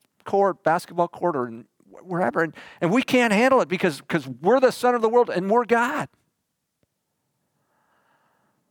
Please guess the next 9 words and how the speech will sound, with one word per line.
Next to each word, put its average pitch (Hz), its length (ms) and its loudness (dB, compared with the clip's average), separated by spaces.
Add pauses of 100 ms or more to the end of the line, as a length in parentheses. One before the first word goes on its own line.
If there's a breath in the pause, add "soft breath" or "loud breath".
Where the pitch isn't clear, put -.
(500)
We 156 200 2
worship 202 420 -2
friends. 208 340 2
We 151 60 -2
worship 165 260 0
our 180 80 2
boyfriend. 151 560 -2
We, 139 200 -4
uh, - 180 -8